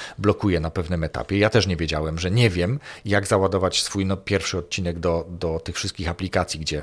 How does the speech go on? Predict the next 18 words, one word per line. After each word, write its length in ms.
gdzie 160
później 300
ludzie 240
tego 220
słuchają, 440
no 140
to 100
ja 140
cię 140
zapraszam 520
na 300
bezpłatne 600
szkolenie, 400
które 300
organizuję 640
dziesiątego 560
maja. 380
E, 220